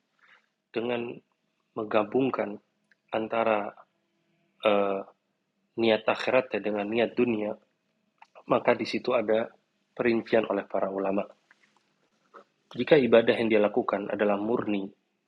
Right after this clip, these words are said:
untuk mendapatkan keuntungan duniawi, maka tentu ibadahnya sia-sia. Adapun jika seorang sholat untuk Allah,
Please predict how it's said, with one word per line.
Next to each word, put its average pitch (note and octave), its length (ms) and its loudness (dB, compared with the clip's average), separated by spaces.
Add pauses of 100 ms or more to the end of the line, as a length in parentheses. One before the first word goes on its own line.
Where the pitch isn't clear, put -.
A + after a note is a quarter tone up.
(1120)
untuk B2 320 0
mendapatkan G#2 560 0
keuntungan G#2 400 0
duniawi, A2 560 0 (960)
maka G#2+ 240 0
tentu G2+ 320 -2
ibadahnya G#2 560 -6
sia-sia. B2+ 480 2 (1400)
Adapun B2 400 4
jika B2 240 -2
seorang B2+ 480 -2 (1200)
sholat C3+ 400 -2
untuk - 320 -8
Allah, A2 320 0